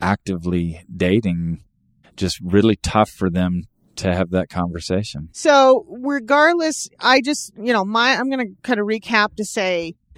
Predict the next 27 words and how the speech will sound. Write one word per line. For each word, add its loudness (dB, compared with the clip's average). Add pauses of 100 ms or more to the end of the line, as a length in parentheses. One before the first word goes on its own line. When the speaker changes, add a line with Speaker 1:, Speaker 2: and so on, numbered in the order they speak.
(100)
Speaker 2:
figure -8
it 0
out 0
for -4
your -2
family, -4
for -12
your -4
kids. -4
If -10
your -2 (360)
kids -6
are -10
no, -10
you -6
know, -8
older -4
than -8
eight, -4 (300)
well, -4
then -8
jump -4
in -2
where -2
you -6
can -6
and, -8